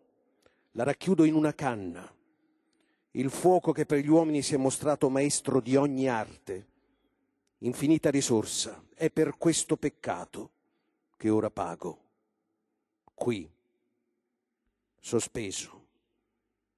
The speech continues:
inchiodato a questi ceppi. E ora che voce arriva?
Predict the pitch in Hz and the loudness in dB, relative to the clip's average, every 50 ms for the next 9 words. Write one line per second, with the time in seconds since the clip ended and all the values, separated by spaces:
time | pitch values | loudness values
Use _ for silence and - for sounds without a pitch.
0 | _ _ _ _ _ _ _ - 104 110 104 - - 113 107 120 120 120 - 120 | _ _ _ _ _ _ _ -14 -12 -12 -10 -4 -2 0 0 2 0 0 0 -2
1 | - - 113 - - 113 - - 110 - - _ _ - - - - _ _ _ | -4 -4 -8 -6 -6 -6 -4 -4 -8 -8 -10 _ _ -20 -20 -20 -20 _ _ _
2 | _ _ _ _ _ _ _ _ _ _ _ _ _ _ _ _ _ _ _ _ | _ _ _ _ _ _ _ _ _ _ _ _ _ _ _ _ _ _ _ _
3 | _ _ _ _ _ _ _ _ _ _ _ _ _ _ _ _ _ _ _ _ | _ _ _ _ _ _ _ _ _ _ _ _ _ _ _ _ _ _ _ _
4 | _ _ _ _ _ _ _ _ _ _ _ _ _ _ _ _ _ _ _ _ | _ _ _ _ _ _ _ _ _ _ _ _ _ _ _ _ _ _ _ _
5 | _ _ _ _ _ _ _ _ _ _ _ _ _ _ _ _ - 110 127 135 | _ _ _ _ _ _ _ _ _ _ _ _ _ _ _ _ 0 4 4 4
6 | 139 135 123 - 135 117 107 113 110 101 98 - - - 95 95 98 98 92 - | 4 2 0 -2 -4 -4 -2 0 0 0 -2 -4 -6 -8 -10 -10 -12 -14 -16 -18
7 | - _ _ _ _ _ _ _ _ _ _ _ _ _ _ _ _ _ - 107 | -20 _ _ _ _ _ _ _ _ _ _ _ _ _ _ _ _ _ -8 -8
8 | 104 98 104 104 95 85 - - - - | -6 -6 -6 -8 -8 -10 -12 -12 -14 -20